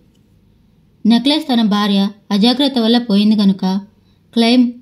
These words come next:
ఉపసంహరించుకుంటున్నానని అన్నారు." "పోలీస్ కంప్లైంట్?" అని అడిగింది విశాలాక్షి. "ఏమో, నాకు ఆ విషయం చెప్పలేదు." "ఆల్ రైట్, బిల్లు పంపిస్తాలేండి" అని విశాలాక్షి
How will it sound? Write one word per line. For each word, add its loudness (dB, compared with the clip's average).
ఉపసంహరించుకుంటున్నానని 2
అన్నారు." 2
"పోలీస్ 4
కంప్లైంట్?" 2
అని 4
అడిగింది 4
విశాలాక్షి. -2
"ఏమో, 2
నాకు 0
ఆ 2
విషయం 2
చెప్పలేదు." -2
"ఆల్ 2
రైట్, -2
బిల్లు 4
పంపిస్తాలేండి" 0
అని 4
విశాలాక్షి 0